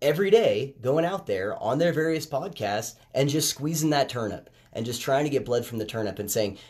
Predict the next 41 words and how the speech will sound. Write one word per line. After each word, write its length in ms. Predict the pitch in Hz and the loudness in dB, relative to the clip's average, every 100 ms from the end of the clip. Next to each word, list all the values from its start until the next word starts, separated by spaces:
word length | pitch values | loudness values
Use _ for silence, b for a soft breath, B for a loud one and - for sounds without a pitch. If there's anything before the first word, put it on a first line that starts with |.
| B | B
"Give 160 | 127 143 | 2 4
us 160 | 170 | 4
a 40 | - | 0
plan, 440 | - 127 117 90 b b | -4 -2 -2 -6 b b
give 140 | 117 127 | -4 2
us 180 | 156 151 | 2 2
the 100 | 143 | -2
information, 640 | 135 131 123 120 85 90 | -2 -2 -2 -2 -6 -8
give 160 | 120 131 | -4 0
us 220 | 156 - | 0 0
this, 300 | 135 110 - | 0 0 -2
give 180 | - 123 | -4 0
us 200 | 143 - | 0 2
that." 340 | 123 117 - B B B | 2 2 -2 B B B
And 100 | 139 | -2
it's 160 | 139 | 2
like, 260 | 156 151 b b b - | 2 0 b b b -6
th-, 160 | - - - | -4 -4 -6
these 420 | 127 160 226 240 | -12 -6 -4 -4
people 440 | - 196 208 220 | -6 -8 -2 -2
can't 360 | 220 - 170 165 | -2 -2 -2 -2
tell 260 | 135 127 165 | 0 2 2
us 260 | 196 - | 0 -6
what 220 | - 120 - | -4 -4 -2
they 120 | 123 | 0
don't 220 | 135 - | 0 0
know. 260 | 107 87 - b | -2 -2 -6 b
And 120 | - 247 | -4 -2
you 80 | |
can 100 | 269 | 0
also 300 | 523 - 254 | 0 2 0
do 160 | 170 165 | 0 0
addition 320 | 160 160 165 | 0 0 2
by 140 | 143 147 | 4 2
subtraction, 580 | - - 123 165 101 | 0 -4 -2 -2 -6
right? 300 | 92 104 131 | -4 -2 -2
So 340 | - 143 127 B B B | 2 4 4 B B B
if 140 | - | -4
they 140 | - 175 | 0 0
say, 340 | - 147 131 - | 2 2 0 0
"Look, 320 | 175 131 - | 4 4 4